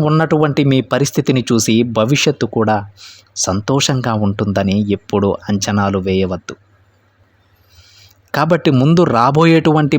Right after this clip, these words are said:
భవిష్యత్తు ఏమిటో మీకు తెలియదు కాబట్టి, కేవలం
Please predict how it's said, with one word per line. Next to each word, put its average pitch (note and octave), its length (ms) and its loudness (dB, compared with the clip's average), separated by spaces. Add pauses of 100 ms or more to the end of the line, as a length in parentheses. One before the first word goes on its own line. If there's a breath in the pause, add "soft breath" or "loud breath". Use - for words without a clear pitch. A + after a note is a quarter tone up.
(120)
భవిష్యత్తు C3+ 440 2 (120)
ఏమిటో B2 260 2 (120)
మీకు A2 180 0 (100)
తెలియదు A2 440 0
కాబట్టి, G2+ 420 -4 (1080 loud breath)
కేవలం A3 420 4